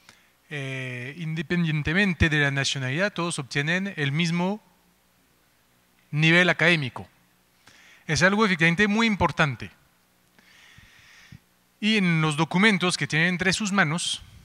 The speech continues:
esta información aparece cuando hablamos sobre los diplomas que vienen garantizados por el Estado. Esto significa que cualquier, digamos, diploma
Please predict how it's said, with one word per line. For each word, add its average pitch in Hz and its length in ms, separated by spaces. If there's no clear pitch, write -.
esta 160 240
información 175 640
aparece 151 540
cuando 180 720
hablamos 175 480
sobre 175 400
los 170 340
diplomas 156 540
que 147 140
vienen 185 360
garantizados 190 1040
por 185 440
el 165 120
Estado. 151 420
Esto 220 280
significa 220 800
que 147 140
cualquier, 160 800
digamos, 143 500
diploma 185 500